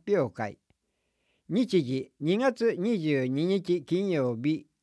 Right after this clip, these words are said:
午前九時二十分から午後零時二十分。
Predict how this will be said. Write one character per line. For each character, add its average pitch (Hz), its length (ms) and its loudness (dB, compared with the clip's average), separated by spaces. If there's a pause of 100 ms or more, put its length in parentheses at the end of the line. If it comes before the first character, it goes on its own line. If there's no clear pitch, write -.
午 202 160 2
前 180 280 2
九 233 180 -2
時 165 300 -2
二 151 180 0
十 175 140 2
分 156 320 -4
か 143 100 0
ら 143 160 2
午 208 160 0
後 170 160 -2
零 185 260 4
時 135 240 -2
二 139 200 -2
十 165 160 -2
分。 113 360 -12